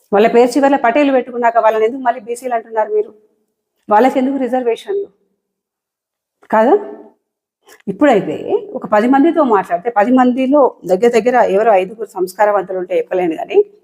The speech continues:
మిగతా ఐదు, ఐదు మంది మాట్లాడితే ఐదు మందిలో దగ్గర దగ్గర అందరూ రెడ్డోడు, రెడ్డోడు, పలానా రెడ్డి ఆయన, రెడ్డోడు, పలానా రెడ్డి ఆయన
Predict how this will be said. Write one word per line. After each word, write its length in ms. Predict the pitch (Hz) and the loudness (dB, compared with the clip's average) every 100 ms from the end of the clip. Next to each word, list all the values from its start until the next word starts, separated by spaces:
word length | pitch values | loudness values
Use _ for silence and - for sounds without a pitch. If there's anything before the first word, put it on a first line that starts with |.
| _ _ _ - | _ _ _ -4
మిగతా 280 | 208 214 294 277 | 2 4 4 4
ఐదు, 220 | 214 233 208 | 4 2 0
ఐదు 200 | 190 220 | 0 2
మంది 260 | 214 214 254 | 2 2 2
మాట్లాడితే 420 | 208 196 202 214 | -2 -2 -2 0
ఐదు 200 | 185 220 | 0 0
మందిలో 360 | 226 214 214 233 | -4 -4 0 0
దగ్గర 280 | 202 185 220 | 0 0 -2
దగ్గర 240 | 208 202 | -2 0
అందరూ 320 | 185 214 240 - _ _ _ _ _ _ _ _ - | -2 2 0 0 _ _ _ _ _ _ _ _ -4
రెడ్డోడు, 460 | 226 214 220 190 185 185 | 0 4 4 4 2 0
రెడ్డోడు, 380 | 190 185 180 185 | -2 -4 -4 -2
పలానా 320 | 190 196 196 | 0 2 2
రెడ్డి 220 | 175 170 | 2 0
ఆయన, 220 | 180 165 160 - _ _ | 0 -2 -4 -16 _ _
రెడ్డోడు, 360 | 190 190 185 180 | -2 -2 -2 -4
పలానా 320 | 180 175 180 | -2 0 2
రెడ్డి 220 | 170 160 | 0 2
ఆయన 180 | 160 156 | 0 0